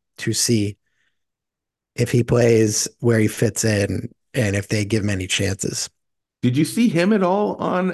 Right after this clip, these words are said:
Speaker 2: any of the, uh, props?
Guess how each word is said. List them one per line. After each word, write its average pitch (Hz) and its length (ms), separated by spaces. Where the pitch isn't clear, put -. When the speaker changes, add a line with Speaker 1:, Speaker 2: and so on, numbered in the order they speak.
Speaker 2:
any 156 220
of 147 180
the, 135 220
uh, 110 260
props? 139 600